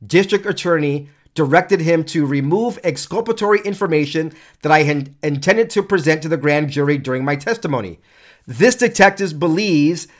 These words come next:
that the Z-Z-Z-, Zorro D A acted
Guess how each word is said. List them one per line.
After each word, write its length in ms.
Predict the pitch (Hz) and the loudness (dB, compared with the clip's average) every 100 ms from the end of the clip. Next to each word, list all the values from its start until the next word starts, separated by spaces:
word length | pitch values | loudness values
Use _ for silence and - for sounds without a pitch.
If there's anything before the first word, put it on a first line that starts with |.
| _ | _
that 400 | 123 160 160 151 | 0 4 4 2
the 480 | 143 139 135 135 131 _ - | -4 -2 -2 -4 -6 _ -6
Z-Z-Z-, 680 | 131 233 151 240 147 226 160 | 0 2 2 0 0 -2 -2
Zorro 920 | 117 156 247 220 175 170 175 190 _ _ _ _ _ _ _ _ 110 | -2 4 6 8 8 6 4 0 _ _ _ _ _ _ _ _ -12
D 280 | 135 170 151 | -4 2 2
A 340 | 123 117 110 _ | 2 -2 -8 _
acted 540 | 135 143 143 127 107 | 0 0 -2 -8 -8